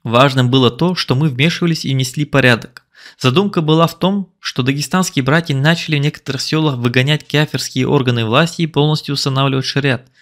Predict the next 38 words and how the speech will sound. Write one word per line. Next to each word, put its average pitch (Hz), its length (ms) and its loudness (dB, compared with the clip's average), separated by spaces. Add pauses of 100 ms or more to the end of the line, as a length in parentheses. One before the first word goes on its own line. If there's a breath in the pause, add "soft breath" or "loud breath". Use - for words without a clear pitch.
Это 131 200 0
правда, 165 460 2 (160 soft breath)
что - 160 -4
мы 123 100 2
помогали, 131 580 2
инструктировали, 123 640 -2
тренировали 165 580 0
и - 20 2
подготавливали, 151 640 0
но 110 160 -4
люди 165 260 -2
начали 160 400 0
поднимать 135 540 -2
свои 139 280 -2
головы 135 400 2
после 131 300 -6
победы 147 460 -2
и 135 40 0
выгнали 147 460 0
милицию. 143 640 -4 (340 loud breath)
И 139 80 0
власти 165 300 0
не 156 140 2
знали, 175 240 2
что 151 220 -2
делать. 143 320 2 (180)
Везде, 165 280 0
где 185 140 2
присутствует 175 560 -2
полиция, 180 380 -2
вы 156 100 2
найдете 160 400 0
пьянство 165 580 0
и 135 300 -2
взяточничество 127 1300 -2
и 131 140 -4
так 135 180 -2
далее. 131 440 0